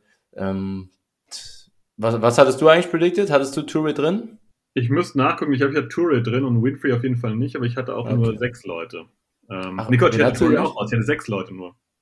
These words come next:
Speaker 2: Ja, ich hatte Toure
Speaker 1: Ach, du
Speaker 2: auch
Speaker 1: hattest, ach, du hattest
Speaker 2: raus.
Speaker 1: beide raus, okay.
Speaker 2: Ja, ich hatte beide raus.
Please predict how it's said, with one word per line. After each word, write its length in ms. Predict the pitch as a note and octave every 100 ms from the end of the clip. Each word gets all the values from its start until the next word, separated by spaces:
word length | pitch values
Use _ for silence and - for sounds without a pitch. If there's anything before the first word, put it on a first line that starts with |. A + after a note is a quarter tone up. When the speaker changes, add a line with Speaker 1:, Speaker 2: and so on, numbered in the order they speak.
| _ A2
Speaker 2:
Ja, 220 | A2 - _ _ _
ich 100 | A#2+
hatte 60 | A2+
Toure 140 | C#3
Speaker 1:
Ach, 60 | C3
du 60 | B2+
Speaker 2:
auch 40 |
Speaker 1:
hattest, 160 | C3 B2
ach, 80 |
du 80 | A#2+
hattest 100 | -
Speaker 2:
raus. 60 | -
Speaker 1:
beide 240 | D#3+ F3
raus, 340 | A#2 A2 G2 A2+
okay. 300 | - A2 G2
Speaker 2:
Ja, 120 | B2 A#2+ -
ich 100 | B2
hatte 140 | A#2+
beide 380 | A2 A2 G#2 F2
raus. 320 | F2 A#2+ A#2+